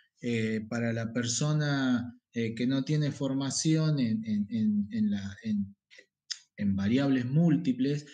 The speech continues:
y que después resulta que, que tenga que ver con otra cosa. No digo que sea el tema este, lo único que quiero aclararte antes de contestarle lo otro, que no te olvides de preguntarle esto a Pablo, a ver qué dice él, que es, que es el que sabe,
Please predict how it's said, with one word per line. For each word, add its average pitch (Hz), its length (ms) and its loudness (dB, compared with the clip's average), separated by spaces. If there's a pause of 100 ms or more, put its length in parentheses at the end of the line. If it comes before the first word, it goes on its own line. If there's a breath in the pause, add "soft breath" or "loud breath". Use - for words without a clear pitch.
(140 loud breath)
y 110 140 -4
que 117 100 -4
después 113 420 -2
resulta 143 600 -2
que, 107 140 -4 (140)
que 113 120 -6
tenga 123 260 0
que 117 80 -4
ver 120 160 0
con 120 140 0
otra 110 200 -4
cosa. 104 360 -8
No 151 180 2
digo 151 240 2
que 120 100 -6
sea 117 460 -4 (320 soft breath)
el 117 260 -4
tema 135 420 0
este, 151 280 0
lo 123 100 2
único 127 300 -2
que 117 100 -4
quiero 131 220 -2
aclararte 127 500 -2
antes 123 220 0
de 113 80 -2
contestarle 123 720 -4 (140)
lo 127 200 0
otro, 143 240 -2
que 117 80 -2
no 123 160 0
te 127 80 -6
olvides 131 280 0
de 123 120 -4
preguntarle 113 500 -2
esto 120 220 -8
a 101 100 -8
Pablo, 120 600 -4 (320 soft breath)
a 107 100 -6
ver 127 220 0
qué 135 80 0
dice 135 400 0
él, 147 200 -2
que - 120 -8
es, - 280 -12 (120)
que - 140 -6
es 113 120 -4
el 117 140 -6
que 113 100 -8
sabe, 92 500 -8